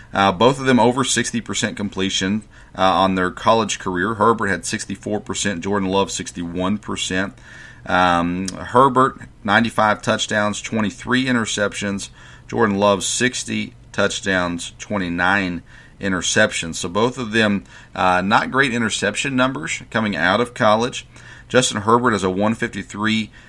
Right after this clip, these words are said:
uh, uh, quarterback rating, which is pretty average compared with some of the other good quarterbacks, the young quarterbacks in the league right now. Carson Wentz, one fifty-three.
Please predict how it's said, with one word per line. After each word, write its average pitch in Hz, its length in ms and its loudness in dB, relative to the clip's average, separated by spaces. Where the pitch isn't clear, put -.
uh, - 40 -8
uh, 85 880 -2
quarterback 117 420 4
rating, 113 500 2
which 101 240 -2
is 95 160 0
pretty 175 360 -2
average 113 560 4
compared 110 400 2
with 101 120 -2
some 110 200 0
of 104 60 -2
the 101 140 2
other 104 180 2
good 107 240 -4
quarterbacks, 117 560 2
the 95 80 -6
young 95 260 0
quarterbacks 110 560 0
in 101 80 -4
the 90 100 -4
league 104 340 -2
right 120 240 4
now. 120 240 2
Carson 101 440 0
Wentz, 110 260 -2
one 101 180 -4
fifty-three. 110 680 -4